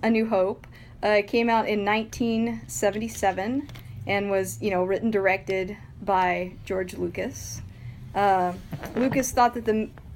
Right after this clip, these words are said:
film would flop, so he went on vacation, and that's when he came up with the idea for Raiders, when he was in Hawaii.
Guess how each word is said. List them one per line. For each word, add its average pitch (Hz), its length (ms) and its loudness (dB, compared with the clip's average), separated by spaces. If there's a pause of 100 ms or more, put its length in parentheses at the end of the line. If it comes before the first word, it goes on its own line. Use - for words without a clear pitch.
film 226 200 4
would 190 140 0
flop, 196 480 2 (220)
so 196 240 0
he 214 100 -4
went 208 160 -2
on 196 140 0
vacation, 196 720 -4 (360)
and 202 140 0
that's 196 160 0
when 202 80 -4
he 190 80 -6
came 190 220 -6
up 190 120 -8
with 185 120 -6
the 180 120 -2
idea 175 440 -2
for - 180 -8
Raiders, - 540 -8 (400)
when 196 140 -2
he 196 60 -6
was 180 140 -4
in 180 80 -6
Hawaii. 175 380 -2